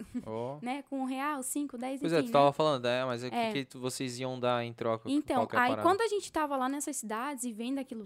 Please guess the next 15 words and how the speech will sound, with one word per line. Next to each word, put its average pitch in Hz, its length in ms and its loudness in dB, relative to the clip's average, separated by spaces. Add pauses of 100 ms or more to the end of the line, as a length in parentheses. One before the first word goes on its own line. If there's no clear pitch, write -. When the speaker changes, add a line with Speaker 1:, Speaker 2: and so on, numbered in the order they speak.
(120)
Speaker 1:
tudo, 285 280 -2
a 233 40 -2
gente 254 240 -4
passou 269 520 0
em 254 120 -2
muitos 294 380 0
centros 277 400 0
de 240 100 0
cidades, 233 480 -4
né? 226 240 -4 (640)
E 233 460 0
tinha 262 200 -4
muito 214 380 -6
lixo. 196 420 -10 (1000)
Mas 220 280 -6